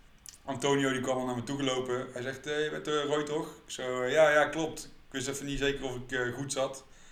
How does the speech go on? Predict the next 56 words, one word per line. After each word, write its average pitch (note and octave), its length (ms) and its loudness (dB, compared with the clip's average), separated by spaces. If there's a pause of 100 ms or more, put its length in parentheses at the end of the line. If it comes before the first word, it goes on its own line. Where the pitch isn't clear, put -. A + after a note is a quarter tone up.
Zo, - 120 -10
"Oh A3 120 0
ja, G3 140 6
ja, E3+ 180 4
parkeer D#3+ 260 -4
je D3 60 2
auto C#3 200 2
maar C3 260 -2
en, A#2 320 -4
eh, A2 100 -8
kom B2 120 -4
maar, A#2 280 -2
eh, A2 60 -4
kom A#2+ 100 -10
maar A#2 80 -4
mee A2+ 100 -2
naar G#2 100 -4
binnen." A#2+ 380 -2 (1040)
Nou, B2+ 160 -2
aan B2+ 60 -2
de B2 60 -2
zijkant C3+ 340 4
van, C3 340 -6
van B2 140 -6
de B2 60 -2
woning A#2+ 540 2 (460)
was A#2+ 160 -6
een B2 100 -4
garagedeur. A2+ 760 0 (120)
Ik A#2 140 -10
liep B2 140 -8
er A#2+ 60 -4
doorheen A2+ 360 0
en A#2 80 -8
daar A#2+ 140 -4
kwam B2 200 -2
ik - 300 -12
gewoon A#2+ 180 -2
in A#2 80 -4
een, A#2+ 260 -8
in C3 80 -6
een B2+ 60 -6
brouwerij. A#2+ 440 2
Het G3+ 140 -8
was A2+ 140 -8
best B2+ 200 0
een A#2+ 80 -6
grote C3+ 280 -2
hal C3 200 4
ook. C#3+ 160 -2 (400)
Er - 60 -16
stond A2+ 280 -8
een, A2+ 160 -6
eh, A2 160 -4
vijfhonderd A#2 560 -2
liter, A2 420 -6